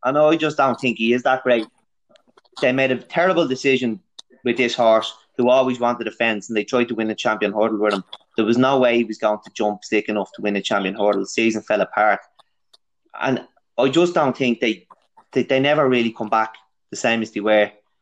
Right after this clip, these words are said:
He was fantastic as a bumper horse, as a novice hurdler. And I just think they, they messed it up, and they're still willing them to be great. It was, it was great to see the finish to the, to the,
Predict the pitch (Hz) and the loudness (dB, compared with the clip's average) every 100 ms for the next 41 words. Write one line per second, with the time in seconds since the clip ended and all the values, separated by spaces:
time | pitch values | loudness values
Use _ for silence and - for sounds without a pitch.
0 | _ _ - 113 127 131 131 113 120 117 | _ _ -2 2 2 2 0 -4 -2 -2
1 | 117 98 104 101 123 127 - 120 113 107 | -4 -6 -6 -2 -2 -2 0 2 2 0
2 | 101 104 104 104 - 123 123 110 101 - | -4 0 0 0 0 2 4 2 0 -8
3 | _ _ _ _ _ _ _ _ - 117 | _ _ _ _ _ _ _ _ -4 0
4 | 113 117 120 - 127 113 110 101 - 117 | 0 0 -2 -2 -4 0 0 0 -2 0
5 | 135 139 - 110 107 - 113 107 - 135 | 2 0 -2 0 0 -2 -2 -2 -2 0
6 | 127 127 117 120 117 110 - 104 101 110 | 2 2 2 0 0 -2 -6 -12 -2 0
7 | 104 98 - - _ _ - _ - - | 0 -2 -8 -20 _ _ -20 _ -20 -20
8 | _ _ _ - 131 135 147 139 - 123 | _ _ _ 0 2 4 4 2 0 -6
9 | 123 120 143 151 160 160 147 139 131 135 | -6 -6 0 0 -2 -6 -4 -2 -2 -4
10 | 123 - 127 117 113 107 - - 117 110 | -4 -6 -8 -2 0 0 -4 -8 -2 0
11 | 107 | 0